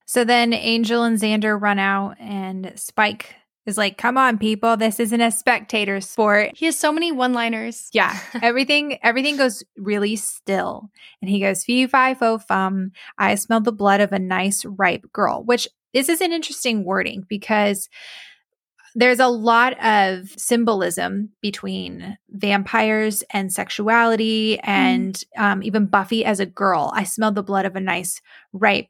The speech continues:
Speaker 1: girl." It's just very much insulting.
Speaker 2: This scene in particular, he's terrifying. Like, he's
Speaker 1: Yeah.
Speaker 2: scary the whole episode, for sure. But, like, this scene in particular, he is looking dead in the eye of, like, a slayer.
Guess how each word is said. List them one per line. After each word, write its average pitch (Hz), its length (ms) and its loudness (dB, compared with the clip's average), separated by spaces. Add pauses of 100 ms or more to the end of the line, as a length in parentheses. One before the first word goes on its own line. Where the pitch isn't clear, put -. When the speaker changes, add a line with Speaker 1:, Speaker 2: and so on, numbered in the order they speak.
Speaker 1:
girl." 202 460 2 (240)
It's 240 200 4
just 269 280 2
very 240 240 4
much 226 380 0 (120)
insulting. 202 720 -2 (100)
Speaker 2:
This 262 300 2
scene 302 260 2
in 269 80 6
particular, 254 800 0
he's - 560 -2 (460)
terrifying. 247 640 -4 (400)
Like, 269 120 2
he's 269 240 2 (120)
Speaker 1:
Yeah. 185 380 -8
Speaker 2:
scary 381 260 2
the 294 120 4
whole 226 140 2
episode, - 360 -4
for 262 120 -4
sure. - 300 -6 (420)
But, 277 160 2
like, 269 180 2
this 285 160 2
scene 285 160 4
in 262 100 6
particular, 247 560 -2
he 247 720 0 (580)
is 262 160 2
looking 294 300 2
dead 233 180 2
in 226 100 0
the 226 120 0
eye 226 180 2
of, 226 140 -4
like, 226 160 -4
a 233 40 -2
slayer. - 540 -2